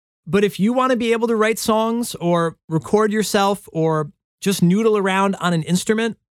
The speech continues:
you one hundred percent can find a teacher or get tips from a friend and start by playing along with your favorite songs or making covers.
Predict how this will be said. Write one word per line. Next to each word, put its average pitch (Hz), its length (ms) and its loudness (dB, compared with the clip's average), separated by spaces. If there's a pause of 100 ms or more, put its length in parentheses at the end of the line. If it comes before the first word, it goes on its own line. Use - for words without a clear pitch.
(220)
you 220 400 0
one 196 280 0
hundred 247 340 0
percent 208 500 -2
can 151 520 -2 (500)
find 214 320 0
a 247 60 -2
teacher 254 480 0
or 185 400 0 (120)
get 220 180 -2
tips 220 260 -4
from 190 140 0
a 180 60 2
friend 202 480 0 (280)
and 196 200 0
start 240 320 -2
by 262 120 0
playing 233 380 -2
along 214 400 2
with 208 340 -2 (140)
your 185 120 -2
favorite 202 360 0
songs 202 720 -2
or 147 320 -4 (160)
making 185 360 0
covers. - 560 -4